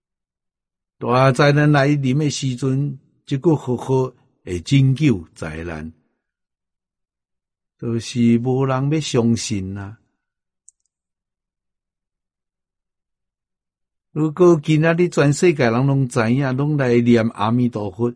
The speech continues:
灾难就会化解。你若问讲伊为什么化解？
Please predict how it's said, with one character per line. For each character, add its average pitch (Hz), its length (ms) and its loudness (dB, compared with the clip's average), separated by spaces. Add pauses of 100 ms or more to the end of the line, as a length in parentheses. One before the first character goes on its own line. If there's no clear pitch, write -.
(120)
灾 95 220 -4
难 95 180 -4
就 85 120 -8
会 76 80 -10
化 82 340 -8
解。 80 400 -12 (3250)
你 123 160 -2
若 127 120 2
问 123 220 4
讲 170 160 4
伊 151 80 4
为 143 160 6
什 143 100 -2
么 175 180 4
化 143 280 2
解？ 127 320 -2